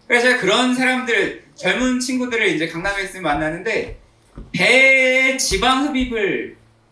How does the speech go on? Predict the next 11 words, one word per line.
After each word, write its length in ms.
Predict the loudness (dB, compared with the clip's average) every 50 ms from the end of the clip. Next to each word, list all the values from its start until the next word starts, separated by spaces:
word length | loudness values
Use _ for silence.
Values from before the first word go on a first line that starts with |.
| _ -14 -12 -10
이제 120 | -10 -8
한 160 | -4 -4 -2
친구들을 480 | -2 -2 -2 -2 -4 -2 -2 -2 -2 0
만납니다. 500 | 0 -2 -2 -2 -6 -6 -8 -10 -12 -16 -20 _ _ _ _ _ _ _ _ _
그 100 | -8 -6
친구들이 500 | -4 -2 -2 -2 0 -2 -2 -2 -2 -4
십중팔구 1120 | -4 -6 -8 -8 -10 -6 -4 -4 -2 -2 0 0 0 0 0 -2 -4 -4 -4 -6 -10 -16 _ _ _ _ _ _ _ _ _ _ _ -6
이 340 | -4 -2 -2 -2 -4 -4 -8
복통이랑 720 | -10 -10 -10 -6 -4 -2 -2 -2 -2 -2 -2 -2 -2 -4
설사에 420 | -4 -4 -6 -6 -4 -2 -2 -2 -2
시달려요. 420 | -4 -4 -4 -6 -6 -6 -8 -14